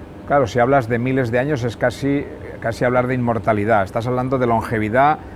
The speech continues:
eh, pero una longevidad, eh, eh, extrema. Eh, ¿has, eh, in-, avanzado que un trabajo de tu laboratorio tiene que ver, eh, con los telómeros? Ah, ah,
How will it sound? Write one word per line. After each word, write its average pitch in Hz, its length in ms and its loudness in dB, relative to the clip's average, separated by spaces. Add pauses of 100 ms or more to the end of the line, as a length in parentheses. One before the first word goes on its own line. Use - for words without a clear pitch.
(220)
eh, 117 240 0
pero 120 140 0
una 147 80 2
longevidad, 135 520 4
eh, 131 180 -6
eh, 107 580 0
extrema. 110 580 -2 (600)
Eh, 117 800 2 (880)
¿has, 175 380 2
eh, 165 560 6 (500)
in-, 147 240 -2 (320)
avanzado 143 800 4 (360)
que 123 160 0
un 151 520 0
trabajo 139 420 6
de 131 80 4
tu 135 100 0
laboratorio 127 340 4
tiene 139 260 0
que 123 140 0
ver, 135 280 4 (400)
eh, 120 580 4
con 123 220 2
los 120 220 0
telómeros? 120 800 4 (180)
Ah, 147 180 6
ah, 131 200 4